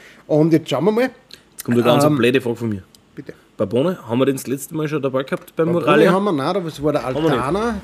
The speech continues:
Speaker 1: der Altana Arena
Speaker 2: Ja.
Speaker 1: Sangiovese. Das ist jetzt, der Barbone ist ein Syrah und Sangiovese Cuvée.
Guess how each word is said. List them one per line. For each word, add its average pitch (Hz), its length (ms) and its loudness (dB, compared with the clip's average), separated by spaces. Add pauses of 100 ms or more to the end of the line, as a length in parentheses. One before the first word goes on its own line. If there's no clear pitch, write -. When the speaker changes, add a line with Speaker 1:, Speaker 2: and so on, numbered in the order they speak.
Speaker 1:
der 127 120 -6
Altana 131 520 -6
Arena 120 320 -4
Speaker 2:
Ja. 151 140 4
Speaker 1:
Sangiovese. 135 640 -4
Das 196 260 -4
ist 220 140 -6
jetzt, 185 300 -2
der 165 80 -2
Barbone 165 500 -2
ist 160 300 -2
ein 135 280 -2 (240)
Syrah 135 680 0
und 202 240 -6
Sangiovese 165 680 -6
Cuvée. 131 760 -8